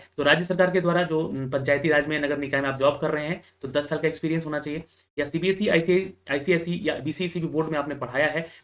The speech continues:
तो बारह साल का experience होना चाहिए। राज्य सरकारों के लिए यहाँ पे अगर आपने किया है तो आठ साल का लगातार सेवा होना चाहिए। सीबीएसई या आईसीएसई या बीसीएसई बोर्ड जो है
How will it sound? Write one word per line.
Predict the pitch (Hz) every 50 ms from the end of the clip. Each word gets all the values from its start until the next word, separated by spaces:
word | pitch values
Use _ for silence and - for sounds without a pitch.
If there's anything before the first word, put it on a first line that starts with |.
| _ -
तो | 131
बारह | 117 127 123 143
साल | 147 - 151
का | 143
experience | 151 143 - 160 151 156 143 147
होना | 143 143
चाहिए। | 139 143 143 143 - - _ _ _ _ _ _ _ _ _ _ _ -
राज्य | 143 151 165 185 220
सरकारों | 208 220 190 - 196 190 190
के | 190 196
लिए | 196 202
यहाँ | 190 180 175 175
पे | 180
अगर | 175 160 165
आपने | 160 156 160 151
किया | 143 143 143 139
है | - 156 165 - - _ _ -
तो | - -
आठ | 123 143 147 -
साल | - 165 156
का | 165 165
लगातार | 156 156 156 151 160 147
सेवा | - - 147 147
होना | 143 143 143
चाहिए। | 135 135 135 135 135 139 - _ _ _ _ -
सीबीएसई | - - 185 190 185 220 220 214 208 - 214
या | 208 202 -
आईसीएसई | 156 151 - 180 170 170 185 175
या | 160 - - -
बीसीएसई | 135 147 135 175 165 165 160 143
बोर्ड | 139 139 143 139
जो | 139 - 135
है | 135 165 185